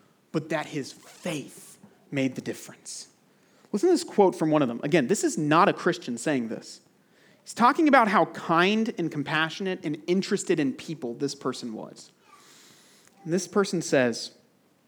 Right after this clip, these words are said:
A lot of it, that kindness, A lot of it came from his faith, which he would talk about. He didn't keep his faith hidden and hope that people noticed. He would talk about his faith.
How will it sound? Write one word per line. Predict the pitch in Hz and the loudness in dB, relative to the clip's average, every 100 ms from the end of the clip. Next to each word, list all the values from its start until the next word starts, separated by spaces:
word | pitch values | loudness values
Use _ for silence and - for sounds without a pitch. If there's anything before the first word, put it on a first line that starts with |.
| _ _ _ _ - | _ _ _ _ -4
A | 156 | -2
lot | 156 202 254 | 0 0 2
of | 170 | 2
it, | 131 120 - _ _ _ _ _ _ _ - | 0 0 -8 _ _ _ _ _ _ _ -6
that | 147 - | -6 -6
kindness, | - 147 160 190 - - _ _ _ _ _ _ _ _ - | -4 0 0 -2 -6 -16 _ _ _ _ _ _ _ _ -4
A | |
lot | 151 170 262 | -2 0 0
of | 269 | 0
it | 262 - | -4 -6
came | - 190 190 | -6 -2 -2
from | 185 - 165 | -2 -4 -4
his | 147 131 - | -4 -6 -8
faith, | - 156 143 - - - _ _ _ _ _ _ _ _ _ | -8 -6 -6 -10 -20 -20 _ _ _ _ _ _ _ _ _
which | 156 175 | 0 0
he | - 214 | 0 0
would | 233 170 | 2 0
talk | - 170 226 | 0 -2 -2
about. | 117 - - - - _ _ | -6 -10 -14 -18 -20 _ _
He | - | -6
didn't | 131 175 | -2 -2
keep | - 170 | -2 -4
his | 135 | -4
faith | - 123 120 | -4 -6 -6
hidden | - 120 117 160 _ _ - | -10 -10 -10 -12 _ _ -14
and | 123 | -10
hope | 110 139 | -6 -4
that | 98 | -6
people | - 131 117 | -6 -6 -6
noticed. | 110 120 147 - _ _ _ _ _ | -8 -10 -12 -16 _ _ _ _ _
He | - 160 | -8 -4
would | 131 | -4
talk | - 202 202 | -2 -4 -4
about | 139 113 | -6 -8
his | - | -12
faith. | - - - | -16 -18 -20